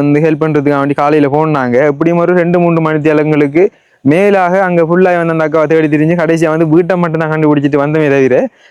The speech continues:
அந்த அக்கா வந்து கண்டுபிடிக்கல. அந்த அக்கா வந்து வேற இடத்துக்கு போயிட்டாங்க, அஹ், நெல்லை எடுக்கிறதுக்காக வேண்டியும். அதோட வந்து அந்த அக்காவினுடைய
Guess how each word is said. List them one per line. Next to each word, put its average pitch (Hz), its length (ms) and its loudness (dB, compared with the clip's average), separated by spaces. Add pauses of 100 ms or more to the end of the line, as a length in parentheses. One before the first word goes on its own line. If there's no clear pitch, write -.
(120)
அந்த 135 180 0
அக்கா 139 220 0
வந்து 151 160 -2
கண்டுபிடிக்கல. 135 400 2
அந்த 131 100 0
அக்கா 135 180 -2
வந்து 139 260 0
வேற 139 200 2
இடத்துக்கு 143 380 0
போயிட்டாங்க, 135 380 0 (640)
அஹ், 120 140 0
நெல்லை 143 340 2 (560)
எடுக்கிறதுக்காக 131 520 -2
வேண்டியும். 123 280 0
அதோட 139 200 0
வந்து 131 200 0
அந்த 139 160 0
அக்காவினுடைய 139 460 0